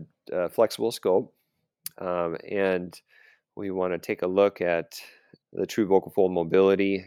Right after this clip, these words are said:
You know, if you do one of these open treatment approaches, then there's a higher risk of recurrent laryngeal nerve injury, so you do wanna make sure both vocal cords are moving, that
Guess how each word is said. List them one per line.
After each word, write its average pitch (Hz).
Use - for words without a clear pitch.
You 92
know, 87
if 82
you 98
do 98
one 98
of 90
these 85
open 92
treatment 95
approaches, 85
then 85
there's 85
a 82
higher 90
risk 85
of 85
recurrent 82
laryngeal 85
nerve 90
injury, 92
so 87
you 85
do 90
wanna 85
make 90
sure 85
both 87
vocal 87
cords 85
are 80
moving, 90
that 78